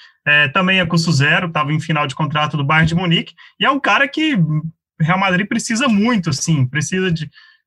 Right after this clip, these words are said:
precisa de um lateral esquerdo, tá lá o Alaba. Saiu, saiu o Varane e o Sérgio Ramos, tem o zagueiro, o Alaba. Ah, ele pode dar várias alternativas táticas e é um baita jogador,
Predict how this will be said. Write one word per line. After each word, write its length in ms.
precisa 240
de 80
um 40
lateral 300
esquerdo, 380
tá 100
lá 80
o 120
Alaba. 500
Saiu, 480
saiu 400
o 240
Varane 560
e 100
o 40
Sérgio 300
Ramos, 380
tem 140
o 60
zagueiro, 500
o 60
Alaba. 500
Ah, 460
ele 160
pode 540
dar 360
várias 320
alternativas 640
táticas 560
e 60
é 20
um 140
baita 320
jogador, 580